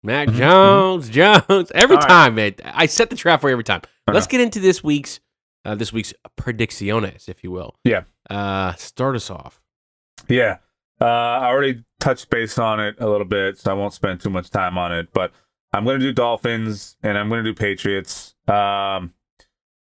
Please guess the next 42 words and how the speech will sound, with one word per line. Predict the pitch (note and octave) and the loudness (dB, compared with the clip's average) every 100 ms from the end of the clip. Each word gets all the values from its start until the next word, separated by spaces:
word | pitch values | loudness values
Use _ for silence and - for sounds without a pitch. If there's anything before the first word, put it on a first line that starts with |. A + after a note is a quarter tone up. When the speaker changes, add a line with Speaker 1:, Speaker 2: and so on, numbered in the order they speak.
| - | -4
Speaker 2:
this | A#2 | -2
matchup | C3+ C#3+ C#3 C#3 C3+ | 0 -2 0 -2 -2
is | B2 A2+ | -2 -4
a | B2 | -2
little | A#2+ | -2
interesting | A#2 A2 - B2 A2+ G#2 | -4 -6 -6 -4 -4 -4
because | A2+ G#2 A2 G2+ | -6 -4 -4 -4
statistically | G#2+ - A2+ - G2+ G#2+ G2 | -8 -4 -6 -4 -6 -4 -6
it | F#2 | -6
should | - F#2+ | -8 -6
be | F#2+ F#2 F2+ F2 - | -4 -4 -6 -8 -6
nowhere | G2 F#2 F#2 | -4 -2 -2
even | F2 E2+ | -4 -8
close. | - G#2+ G2 F#2+ - - - | -4 -2 -2 -4 -10 -8 -4
Uh, | G2 F#2 F2+ - | -2 -2 -4 -2
but | D#3+ C3 - | -2 -2 -4
if | _ _ _ _ _ _ - | _ _ _ _ _ _ -4
you're | B2 | -2
looking | B2+ B2 | -2 -2
at | A#2 A2 - | -4 -6 -8
the | F2+ | -10
defense | - E3 F#3 C3+ G#2+ | -6 -6 -4 -4 -4
side | - A2+ G#2 | -4 -2 -2
of | |
the | F#2 | -4
ball, | G2+ G2+ G#2 G2+ F#2+ _ _ _ - | -4 -4 -4 -6 -8 _ _ _ -4
uh, | G2 G2 F#2+ F#2+ F#2 _ _ _ | -2 -2 -2 -4 -4 _ _ _
Miami's | G#2 G#2 D#3 C3+ - | -4 -2 -2 -4 -6
been | F#2+ | -8
struggling, | - - A#2 G2+ F#2 F2 E2 _ _ - | -6 -2 -2 -2 -4 -6 -8 _ _ -6
uh, | F2+ F2 E2+ E2+ E2 _ | -4 -2 -4 -6 -10 _
this | G2+ F#2+ | -6 -4
whole, | G#2 F#2 F2+ - | -2 -4 -6 -6
this | G2 - | -6 -2
whole | F#2+ | -4
season, | E2+ G2 F2+ F2+ F2 | -4 -6 -6 -6 -6
but | F2 | -4
they | F2+ | -4
made | F#2 F#2 | -4 -2
up | B2+ - | -2 -2
for | G#2+ G2 | -4 -2
that | F#2+ F#2 F2+ | -2 -4 -6